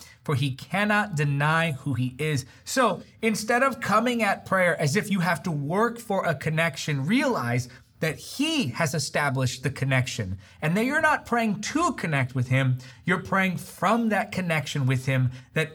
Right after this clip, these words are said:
already and eternally exists. You can be aware of that presence that abides with you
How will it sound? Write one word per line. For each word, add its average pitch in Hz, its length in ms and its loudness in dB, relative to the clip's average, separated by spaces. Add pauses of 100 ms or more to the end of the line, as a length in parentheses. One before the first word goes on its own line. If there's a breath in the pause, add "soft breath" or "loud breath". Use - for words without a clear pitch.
already 160 600 2
and 135 180 2
eternally 226 760 0
exists. 123 640 0 (240 loud breath)
You 208 360 4
can 202 200 -2
be 190 120 0
aware 180 360 4
of 247 140 0
that 196 260 0
presence 170 400 -2
that 139 120 0
abides 160 520 2
with 170 220 -4
you 170 280 -2